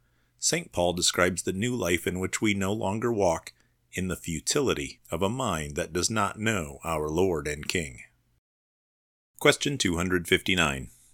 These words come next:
Does God rule only over believers? No.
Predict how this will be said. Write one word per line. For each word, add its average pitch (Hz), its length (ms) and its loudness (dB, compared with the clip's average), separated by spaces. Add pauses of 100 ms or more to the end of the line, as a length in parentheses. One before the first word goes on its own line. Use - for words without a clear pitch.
Does 92 160 2
God 107 260 6
rule 92 460 6
only 98 360 2
over 123 220 6
believers? 101 680 2 (720)
No. 110 400 -2